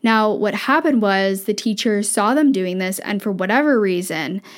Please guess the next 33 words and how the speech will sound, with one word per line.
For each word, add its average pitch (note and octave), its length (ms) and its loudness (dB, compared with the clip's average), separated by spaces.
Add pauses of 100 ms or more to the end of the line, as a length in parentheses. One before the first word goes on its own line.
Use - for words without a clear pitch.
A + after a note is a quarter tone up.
(200)
came B3 260 4
over, G3+ 500 0
ripped G#3+ 280 -4
them A#3+ 160 2
off A3+ 160 0
her A3 160 -2
face, F#3+ 520 -4
and G3 220 -4
sort G3+ 160 -4
of G3 200 -6
reprimanded A3+ 720 2
and G#3 160 0
yelled G3 200 -2
at F#3+ 120 -4
her F3+ 340 -8 (400)
in G#3+ 160 0
front G3 180 0
of F3+ 60 -4
her G3 100 -4
whole F3+ 240 -6
class. - 540 -12 (380)
And G#3+ 180 0
I G#3+ 80 2
think A#3 240 0
especially C4+ 880 0
as G3+ 720 -2
a G3 80 -6
child, G#3+ 720 -2
being G#3 260 0
humiliated G3+ 720 0
in B3 120 2
that B3+ 200 -2
way C#4+ 380 0